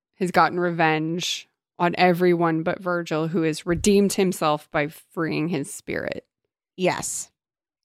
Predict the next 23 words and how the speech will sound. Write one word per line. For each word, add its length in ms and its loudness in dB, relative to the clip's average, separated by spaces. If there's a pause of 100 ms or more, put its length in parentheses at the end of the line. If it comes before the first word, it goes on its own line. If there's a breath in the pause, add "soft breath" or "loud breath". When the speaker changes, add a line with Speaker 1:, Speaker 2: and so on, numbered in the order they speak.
Speaker 1:
'Cause 260 2
laying 400 6
in 100 8
the 140 6
back 320 4
seat 500 0 (640)
are 200 -2
the 140 -2
flyers. 1080 -6 (580)
Speaker 2:
Yep. 300 -4 (500)
And 120 -6
they're 140 -4 (220)
empty. 160 -2
Speaker 1:
Missing 400 0
a 80 2
car. 540 -4 (1120)
Very 320 0
fun. 480 -6 (580)
Speaker 2:
Yeah. 160 -2 (340)
I 100 4
do 220 2
wish 180 4
Virgil 760 4